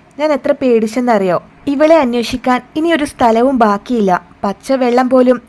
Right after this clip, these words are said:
ഞാൻ ഇത്രയും നേരായിട്ട് കുടിച്ചിട്ടില്ല. എന്നിട്ട് ഇവളിവിടെ കൂളായി വന്നിരിക്കുന്നു" എന്നൊക്കെ പറയുകയാണ് ആദർശ്. "നയനമോള്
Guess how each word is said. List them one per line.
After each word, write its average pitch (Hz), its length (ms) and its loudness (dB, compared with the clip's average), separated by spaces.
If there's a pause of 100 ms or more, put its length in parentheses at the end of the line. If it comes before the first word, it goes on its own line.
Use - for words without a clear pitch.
ഞാൻ 320 180 -4
ഇത്രയും 294 320 -4
നേരായിട്ട് 269 400 0
കുടിച്ചിട്ടില്ല. 214 760 -2 (220)
എന്നിട്ട് 214 260 -2
ഇവളിവിടെ 247 580 0 (100)
കൂളായി 311 400 2
വന്നിരിക്കുന്നു" 208 600 -2 (440)
എന്നൊക്കെ 196 380 -4
പറയുകയാണ് 233 560 0
ആദർശ്. 190 520 -4 (540)
"നയനമോള് 214 680 2